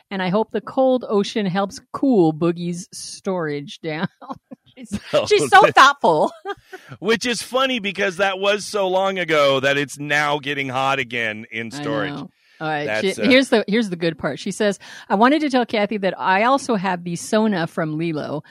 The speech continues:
Speaker 1: I totally get what Kathy says about it being intense. I tried it, couldn't climax, went back to the trusted vibrator until I met a dom who was curious about my toys, so I showed him.
Speaker 2: Wait a
Speaker 1: Next
Speaker 2: minute.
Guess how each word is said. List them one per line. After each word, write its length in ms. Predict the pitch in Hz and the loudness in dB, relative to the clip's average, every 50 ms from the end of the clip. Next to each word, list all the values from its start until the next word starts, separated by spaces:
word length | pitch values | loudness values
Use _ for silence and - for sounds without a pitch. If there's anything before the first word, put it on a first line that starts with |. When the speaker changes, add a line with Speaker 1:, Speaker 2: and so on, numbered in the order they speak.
| - - - - - - | -20 -20 -20 -20 -8 -2
Speaker 1:
I 160 | - 185 190 | 0 0 0
totally 440 | 185 - - 339 381 403 370 339 269 | 0 -2 0 0 2 2 2 2 4
get 160 | 240 226 185 | 4 2 2
what 120 | 180 190 - | 0 -4 -4
Kathy 300 | - 196 190 214 185 180 | -2 -4 -2 -4 -6 -10
says 240 | - 196 185 185 | -6 -6 -6 -6
about 260 | 202 190 185 180 180 185 | -6 -4 -2 -2 -2 -2
it 100 | 175 175 | -4 -6
being 340 | 180 180 180 180 180 175 165 | -6 -6 -4 -4 -6 -6 -6
intense. 560 | 160 156 - - 196 214 247 285 - - - _ _ - - _ - | -8 -8 -6 -6 -4 0 0 -2 -2 -4 -14 _ _ -20 -18 _ -4
I 80 | 185 | -4
tried 380 | 175 - - 285 269 302 311 311 | -4 0 2 4 4 4 4 2
it, 140 | 311 277 _ _ _ _ - | 0 -2 _ _ _ _ -2
couldn't 220 | - 359 359 330 269 | -2 2 2 2 0
climax, 640 | - 240 202 202 196 196 196 190 190 - - - _ - | 0 -2 -2 -2 -2 0 0 -2 -2 -4 -6 -20 _ -12
went 180 | 170 160 - - | -12 -12 -6 -2
back 240 | 180 185 190 - _ | -2 -2 -2 -4 _
to 100 | - 202 | -14 -10
the 100 | 165 156 | -10 -10
trusted 440 | _ - 160 151 - - 165 151 | _ -6 -8 -8 -8 -10 -16 -10
vibrator 640 | 147 156 156 160 175 170 170 160 160 160 160 170 180 _ - | -6 -4 -2 -2 -4 -4 -4 -4 -2 -2 -2 -4 -4 _ -6
until 320 | 190 208 - - 277 311 | -8 -6 -4 -4 -4 -4
I 80 | 339 349 | -2 -4
met 180 | 302 240 247 269 | -2 -4 -2 -4
a 60 | 294 | -4
dom 340 | 226 202 175 151 139 147 143 - | -4 -2 -2 -2 -2 -4 -4 -4
who 80 | 190 | -4
was 200 | 170 175 180 - | -6 -6 -6 -8
curious 500 | _ _ - - 294 277 226 196 185 - | _ _ -10 -6 -2 -2 -2 -2 -4 -6
about 240 | 185 165 170 160 - | -6 -6 -6 -8 -8
my 140 | 139 147 143 | -8 -10 -12
toys, 400 | - - 156 156 156 160 156 - | -10 -8 -6 -4 -4 -4 -6 -8
so 120 | - 156 | -10 -10
I 60 | 147 | -10
showed 280 | 143 - - 160 156 147 | -10 -8 -6 -4 -4 -4
him. 140 | 135 - - 170 - - - - | -6 -10 -14 -18 -20 -20 -20 -14
Speaker 2:
Wait 360 | - - 131 117 110 101 95 | -10 -8 -8 -6 -6 -6 -8
a 100 | 82 78 | -6 -2
Speaker 1:
Next 280 | 151 170 220 254 240 226 | 0 4 4 4 2 2
Speaker 2:
minute. 80 | - | 0